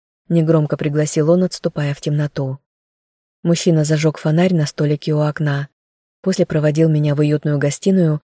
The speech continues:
которую я уже имела удовольствие недавно видеть. Просторное помещение с камином и добротной мебелью, наполненное слабым мерцающим светом, льющимся из углов. Обдумала мои слова.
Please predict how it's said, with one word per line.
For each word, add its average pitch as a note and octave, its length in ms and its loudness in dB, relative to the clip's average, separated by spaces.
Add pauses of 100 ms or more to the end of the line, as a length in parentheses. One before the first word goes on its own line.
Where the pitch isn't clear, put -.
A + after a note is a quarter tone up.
(120)
которую F3+ 420 2
я E3+ 160 4
уже E3 340 2
имела E3 380 2
удовольствие C#3+ 560 -2
недавно C#3+ 460 -2
видеть. C#3 400 -6 (580)
Просторное D#3 560 0
помещение D#3 560 0
с - 80 -6
камином E3+ 460 2
и - 20 -2
добротной C#3 480 0
мебелью, E3+ 560 0 (400)
наполненное G3 640 2
слабым D3+ 400 0
мерцающим C#3+ 600 -2
светом, F#3+ 520 0 (300)
льющимся D#3+ 640 0
из D3+ 180 -2
углов. D3 500 -2 (640)
Обдумала C#3 640 2
мои G3 240 4
слова. C3+ 460 -4